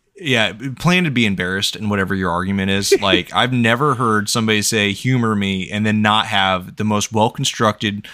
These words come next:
Speaker 1: laid out, thought-provoking <laughs> argument follow.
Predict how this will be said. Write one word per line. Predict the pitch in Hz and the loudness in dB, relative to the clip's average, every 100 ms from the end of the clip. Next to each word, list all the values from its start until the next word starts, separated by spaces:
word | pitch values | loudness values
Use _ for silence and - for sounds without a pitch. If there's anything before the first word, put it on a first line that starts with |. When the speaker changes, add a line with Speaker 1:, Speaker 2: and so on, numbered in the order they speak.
| - - | -18 -6
Speaker 1:
laid | 107 113 113 | 0 2 4
out, | 101 98 95 - | 4 2 0 -2
thought-provoking | 113 110 - 123 110 107 113 107 104 | 0 0 0 -2 0 -2 -2 -4 0
<laughs> | |
argument | 104 104 117 - - - - - - 160 - - | 0 0 -4 -8 -10 -4 -2 -2 -6 -6 -12 -16
follow. | - - - - | -10 -10 -10 -14